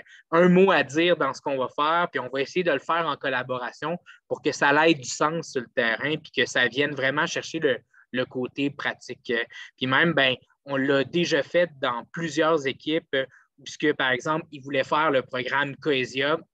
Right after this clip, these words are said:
Fait que demande Cohésia, mais ils ont besoin de quelques petites affaires de plus, euh, parce que leur contexte est différent. Ben, par la ligne d'écoute, euh, ça, souvent, ça, ça s'est rendu à moi. Puis là, à ce moment-là, on trouve des,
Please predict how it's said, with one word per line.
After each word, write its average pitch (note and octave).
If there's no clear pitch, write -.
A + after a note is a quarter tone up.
Fait B2+
que -
demande D#3
Cohésia, C#3+
mais D#3
ils C#3
ont C#3
besoin D3+
de D3+
quelques F#3+
petites D#3
affaires D#3
de C#3
plus, D3
euh, C3
parce C3
que F#3+
leur C3+
contexte D3
est C3+
différent. B2+
Ben, B2+
par D#3
la D3
ligne D3
d'écoute, D3+
euh, C3+
ça, C#3+
souvent, D3
ça, C#3
ça C3+
s'est D3+
rendu D3+
à D3+
moi. D#3+
Puis C3+
là, D3
à D#3
ce D#3
moment-là, C#3+
on D3
trouve D3
des, C3